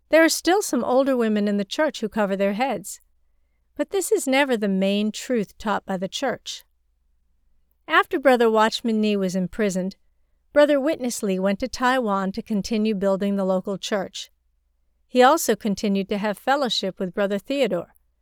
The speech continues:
and invited him to serve in Taiwan. But later, the two of them got into a disagreement. One main reason for their conflict was the one church, one city doctrine, a controversial topic that Theodore criticized.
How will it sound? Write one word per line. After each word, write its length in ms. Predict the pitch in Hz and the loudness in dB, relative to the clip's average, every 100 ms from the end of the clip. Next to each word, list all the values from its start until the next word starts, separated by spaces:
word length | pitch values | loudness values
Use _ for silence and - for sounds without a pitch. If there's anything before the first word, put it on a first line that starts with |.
| _ _ - | _ _ -2
and 100 | 262 | 2
invited 440 | 262 269 285 294 | 4 4 4 2
him 180 | 247 247 | -2 -2
to 80 | 247 | -4
serve 340 | - 269 254 | -2 0 0
in 140 | 202 190 | -2 -4
Taiwan. 640 | 214 196 196 226 170 196 _ _ _ _ _ _ _ _ | -2 -2 -2 -4 -4 -12 _ _ _ _ _ _ _ _
But 160 | 240 247 | -2 4
later, 440 | 262 277 196 226 _ _ _ _ | 4 6 2 0 _ _ _ _
the 100 | 285 | -6
two 260 | - 403 | 0 2
of 100 | 330 | 4
them 240 | 214 202 196 | 2 0 0
got 180 | 214 220 | 0 0
into 280 | 220 233 | -2 -2
a 40 | 214 | -2
disagreement. 720 | 220 214 202 214 208 185 190 _ _ _ _ _ _ _ _ _ | -2 -2 -2 0 0 -2 -8 _ _ _ _ _ _ _ _ _
One 320 | 226 262 262 | 2 4 4
main 240 | 254 285 | 4 4
reason 380 | 254 190 196 196 | 2 0 0 -2
for 120 | - | 0
their 200 | 190 185 | 0 0
conflict 720 | - 202 185 - 208 208 - _ _ _ | 0 -2 -2 0 -2 -2 -6 _ _ _
was 200 | 208 180 | -2 2
the 120 | 196 | 2
one 320 | 180 208 226 | 2 2 0
church, 460 | 247 - 220 220 - _ | -2 0 0 -2 -8 _
one 240 | 208 214 220 | -2 0 0
city 360 | - 262 240 | 0 2 2
doctrine, 640 | 190 175 160 - - - - _ _ _ - | 2 0 0 -8 -12 -12 -18 _ _ _ -18
a 60 | |
controversial 800 | - 277 311 - 240 247 254 226 | -2 0 2 0 0 0 0 -4
topic 460 | 190 202 180 202 - | -2 -4 -2 -4 -2
that 160 | 220 - | -4 -4
Theodore 520 | - 285 233 190 190 | -4 0 2 2 0
criticized. 840 | - 277 269 - 165 - - | 0 0 0 -2 -6 -6 -14